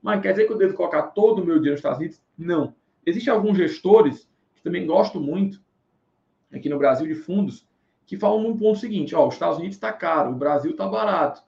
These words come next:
E aí a Bolsa Brasileira, quanto mais o dólar sobe, a nossa Bolsa vai meio de lado, é, a Bolsa fica mais barata. Por quê? Porque, na verdade, a gente tem que avaliar, basicamente, é, a Bolsa em dólares. Porque a maior parte dos investidores do Brasil,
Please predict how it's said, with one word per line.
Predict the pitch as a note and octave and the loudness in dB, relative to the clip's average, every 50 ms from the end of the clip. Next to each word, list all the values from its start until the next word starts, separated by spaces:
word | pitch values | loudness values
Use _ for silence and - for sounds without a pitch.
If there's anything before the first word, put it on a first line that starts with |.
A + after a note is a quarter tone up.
| _ _ _ _ _ - | _ _ _ _ _ -6
E | E3+ G#3 | -4 -2
aí | - - - | 0 0 -2
a | - | -2
Bolsa | D3 D3 F#3+ A3+ A3+ - A3 - | -2 0 2 2 2 0 -2 -4
Brasileira, | E3 D#3+ D3+ C#3+ C#3 C#3 C3 D3 D3+ D3+ | -2 -2 -2 -2 -2 -2 -2 -2 -2 -2
quanto | - A3+ C#4+ - B3 | -2 -4 -4 -4 -4
mais | G#3+ F#3 E3 E3 | -4 -2 -2 -2
o | E3 D3+ | -2 0
dólar | D#3 D#3 D3 D3 C#3+ | 2 2 4 2 2
sobe, | - - - - F#3+ G3 F#3 | 0 -2 0 2 2 2 2
a | D#3+ | 0
nossa | D3+ D3+ D3+ D3+ D#3 C#3+ | -2 -2 -4 -4 -6 -6
Bolsa | C#3 C#3 C#3+ C#3+ C#3+ C#3 | -2 -2 -2 -2 -4 -4
vai | C#3 C3+ | -6 -4
meio | C3+ C3+ C3+ C3+ | -4 -4 -4 -6
de | B2+ A#2+ | -6 -6
lado, | A#2+ B2 A#2+ A#2+ F#3+ G3+ G3 C3+ B2+ B2 - _ _ _ _ _ _ _ _ _ _ _ _ _ _ - | -4 -2 0 0 0 0 0 -2 -6 -12 -16 _ _ _ _ _ _ _ _ _ _ _ _ _ _ -8
é, | D#3 D#3+ D#3+ F#3+ | -4 -4 -2 -2
a | - D#3+ | -2 -2
Bolsa | D#3+ D#3+ G3+ G#3+ A3+ A#3 A3+ - | 2 4 6 6 4 4 -2 -8
fica | - G#3+ A3 G#3+ | -8 -8 -8 -8
mais | G#3+ G#3 G#3+ G3 | -6 -6 -6 -4
barata. | G3 - - G#3+ G3+ F#3 F#3 - - D#3 | -4 -4 -2 0 0 0 0 0 -2 -6
Por | - F#3 F#3+ F#3+ | -8 -8 -6 -4
quê? | G3+ F#3 D3+ - - - _ _ _ _ | -2 -2 -2 -2 -4 -10 _ _ _ _
Porque, | _ - - - | _ -12 -8 -6
na | A#3+ C#4 G#3+ | -6 -4 -4
verdade, | F#3 E3+ D#3+ D#3 F3+ G3 A3 G#3+ G#3 | -4 -4 -4 -2 -2 -2 -2 -2 -2
a | F#3 | -4
gente | E3+ F3+ G3 G3 - | -6 -6 -8 -8 -8
tem | - F#3 F#3+ F#3+ | -10 -10 -10 -8
que | - E3 | -6 -4
avaliar, | D#3 D3 C#3 C#3+ C#3 C3 C3+ C3 B2+ - F3+ G3 F#3+ - | -4 -2 0 0 0 0 0 -2 -2 0 0 0 0 0
basicamente, | C#3 C#3+ C#3+ - - C#3 C3+ C3+ D#3 F#3+ G3+ G3 - - - _ _ _ _ _ _ _ _ _ _ - | 2 2 2 2 0 -2 -4 -2 -2 -4 -4 -4 -4 -6 -12 _ _ _ _ _ _ _ _ _ _ -4
é, | C#3+ D3 D3 C#3+ C#3+ - | -2 -2 0 -2 -2 0
a | D3+ E3 | 0 0
Bolsa | E3 F3 F#3+ A3 A3+ A3+ A#3 | 2 2 2 2 2 0 -2
em | A#3+ B3+ | -6 0
dólares. | A3 A3 G3 F3+ E3 D3+ C3 - - - - _ _ _ _ _ _ | 2 4 6 6 6 4 2 0 -4 -10 -16 _ _ _ _ _ _
Porque | A3 G3+ - | -10 -6 -2
a | - | 0
maior | F#3+ G3+ G#3+ G#3+ | 2 2 2 2
parte | G#3+ G3+ F3+ - - F3 | 0 0 -2 -2 -4 -8
dos | D3 D#3 | -12 -12
investidores | D#3+ D3+ D#3 D#3 - - D3 C#3 C#3 C#3+ C#3+ C3 B2 | -8 -6 -4 -4 -4 -6 -2 2 4 4 4 2 0
do | B2 B2+ | -6 -8
Brasil, | B2 B2+ B2 A#2+ A#2 A2+ A#2+ D3 F#3+ A3 G#3 D#3 - - | -6 -4 -2 -2 -2 -4 -4 -4 -2 -2 -2 -2 -2 -6